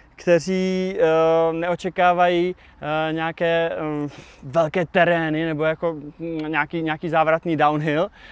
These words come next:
ale pro lidi, eh, kteří si chtějí třeba i ve městě dopřát prostě víc pohodlí na, na těch našich českých chodnících,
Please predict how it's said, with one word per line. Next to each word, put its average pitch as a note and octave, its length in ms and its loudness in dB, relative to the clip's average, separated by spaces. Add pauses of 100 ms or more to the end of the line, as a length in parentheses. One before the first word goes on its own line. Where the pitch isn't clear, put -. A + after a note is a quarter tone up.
(140)
ale D#3 400 2
pro E3+ 220 2
lidi, E3+ 340 2
eh, D3+ 720 0
kteří E3+ 720 -2
si - 160 -10
chtějí E3 200 0
třeba F3 220 -4
i E3 100 0
ve D#3+ 120 0
městě E3 300 -2
dopřát D#3+ 340 -2
prostě E3 260 -6
víc D#3+ 220 -6
pohodlí E3 400 -2
na, D#3+ 260 -2
na D#3 100 -2
těch D#3 140 -2
našich D3+ 260 -4
českých D#3+ 320 -6
chodnících, D#3+ 640 -2